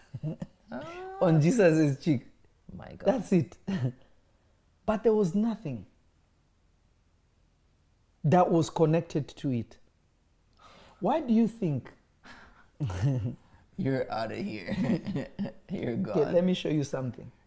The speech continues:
Speaker 2: Yeah.
Speaker 1: Jesus spits on mud, puts it in a man's eyes, the man can see.
Speaker 2: Hmm.
Speaker 1: Why did Jesus spit in the mud?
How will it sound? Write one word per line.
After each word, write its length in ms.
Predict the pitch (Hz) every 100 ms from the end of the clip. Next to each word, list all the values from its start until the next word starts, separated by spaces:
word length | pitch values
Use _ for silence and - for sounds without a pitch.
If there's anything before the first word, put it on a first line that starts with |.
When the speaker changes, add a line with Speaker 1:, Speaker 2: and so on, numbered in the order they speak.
| _ -
Speaker 2:
Yeah. 260 | - 76 - 139 _ _ 131
Speaker 1:
Jesus 400 | 180 226 226 -
spits 540 | - - 208 - - -
on 240 | 147 143
mud, 220 | 147 123 - - _ _ _ _
puts 320 | - 208 - 196
it 140 | 156
in 100 | 156
a 60 | 147
man's 340 | 151 151 143 -
eyes, 280 | 139 127 120
the 100 | 127
man 260 | 139 143
can 240 | 135 123 117
see. 240 | - 113 - _ _ -
Speaker 2:
Hmm. 140 | 123 120
Speaker 1:
Why 200 | 180 302
did 240 | 226 190
Jesus 340 | 180 208 196 -
spit 500 | - - 190 - - _
in 160 | 160 143
the 120 | 135
mud? 300 | 135 123